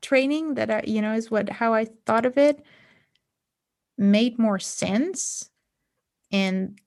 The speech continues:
it was the way I w-, wanted to go. But so many people who seemed to have more experience than, than I did were telling me I was doing it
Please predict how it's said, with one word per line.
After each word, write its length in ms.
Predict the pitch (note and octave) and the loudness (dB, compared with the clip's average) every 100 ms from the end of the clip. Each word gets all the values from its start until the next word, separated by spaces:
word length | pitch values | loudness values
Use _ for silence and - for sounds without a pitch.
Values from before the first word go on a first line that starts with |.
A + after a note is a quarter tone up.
| _ _ _ _ - | _ _ _ _ -6
it 60 | A3+ | 0
was 200 | A3 G#3 | 2 2
the 80 | G#3 | 6
way 160 | G3+ | 8
I 40 | G3 | 6
w-, 180 | F#3 - | 4 -2
wanted 420 | G3+ G3 F3+ E3 | -2 0 0 -2
to 80 | F3+ | -6
go. 680 | F3 E3 D#3+ G#3+ D#4 F4 F4 _ _ _ _ _ _ | 0 4 6 6 4 0 -6 _ _ _ _ _ _
But 160 | - - | -14 -6
so 520 | - - D4+ E4 E4 | -4 2 4 6 6
many 320 | D4+ D4+ C#4+ | 4 4 2
people 500 | C#4 D4 D4 C4 A3 | 2 0 2 4 4
who 60 | G#3+ | 4
seemed 360 | - B3+ B3 | 2 2 4
to 80 | A#3+ | 2
have 260 | A#3 A#3+ A3 | 2 2 4
more 440 | A3 A3+ C4+ D4 | 6 8 6 4
experience 760 | C4 B3+ - B3+ B3+ A#3+ A3+ A3+ | 2 -4 -4 0 0 2 -2 -4
than, 540 | - A3 G#3 G3+ G3+ | -4 -2 -2 -4 -6
than 160 | G3+ G#3 | -2 0
I 220 | A3+ A#3+ | 2 0
did 340 | B3 G3+ F#3+ G3 | 0 -2 0 0
were 160 | F#3+ | -2
telling 340 | G3+ A3+ A3 G#3 | -2 0 0 2
me 160 | G3+ | 0
I 140 | D3+ F#3+ | 0 -2
was 200 | F#3+ G3 | -4 -4
doing 360 | G#3 G3+ F#3+ | 0 0 0
it 200 | F#3 E3+ | -4 -8